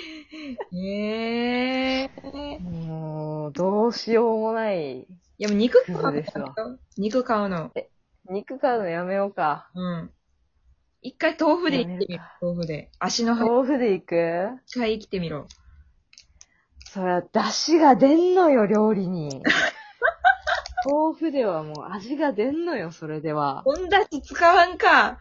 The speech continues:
Speaker 2: <laughs>
Speaker 1: 本だしを使え。
Speaker 2: 油もう出んのよ、それでは。
Speaker 1: オリーブオイルを使え。
Speaker 2: もう、二日分にしとくね。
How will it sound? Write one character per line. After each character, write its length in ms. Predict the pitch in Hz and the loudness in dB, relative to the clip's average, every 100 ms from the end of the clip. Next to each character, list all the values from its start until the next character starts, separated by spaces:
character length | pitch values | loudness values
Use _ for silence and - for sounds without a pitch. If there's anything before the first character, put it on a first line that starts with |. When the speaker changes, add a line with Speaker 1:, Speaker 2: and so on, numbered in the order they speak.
| - | -20
Speaker 2:
<laughs> 120 | - | -6
Speaker 1:
本 100 | 247 - 302 302 302 294 294 - 277 _ _ _ _ _ - _ - - - - 440 - - - - - | -6 2 2 4 0 0 -6 -4 -12 _ _ _ _ _ -20 _ -20 -14 -6 -4 -6 -8 -14 -14 -14 0
だ 100 | 320 | 0
し 160 | - 320 | 2 0
を 120 | 311 | 0
使 100 | - | -2
え。 40 | 220 | -6
Speaker 2:
油 500 | 240 262 320 320 330 | -2 2 4 4 2
も 260 | 320 311 233 | 0 0 0
う 40 | |
出 160 | 202 254 | 2 2
ん 120 | 311 | 0
の 140 | 330 240 | 0 2
よ、 160 | 180 | 0
そ 160 | - 151 | -4 -2
れ 140 | 160 | 0
で 100 | 160 | 0
は。 400 | 156 156 - - _ | 2 2 0 -6 _
Speaker 1:
オ 140 | 220 | 2
リ 180 | 285 349 | 2 2
ー 60 | 349 | 4
ブ 80 | 370 | 4
オ 120 | 440 | 6
イ 80 | 415 | 6
ル 140 | 403 | 4
を 60 | - | 2
使 380 | - 294 294 | 0 4 4
え。 420 | 294 247 240 - - - _ _ _ - - _ - - _ - | 4 2 0 -8 -20 -20 _ _ _ -20 -20 _ -20 -20 _ -16
Speaker 2:
も 760 | 151 151 147 147 147 143 156 | -12 -10 -8 -8 -10 -10 -12
う、 40 | - 220 | -10 -10
二 140 | - | 2
日 120 | 302 | 4
分 200 | 277 262 | 4 2
に 40 | 269 | -4
し 120 | - | -8
と 100 | 254 | -6
く 100 | 247 | -4
ね。 280 | 233 247 | -4 -6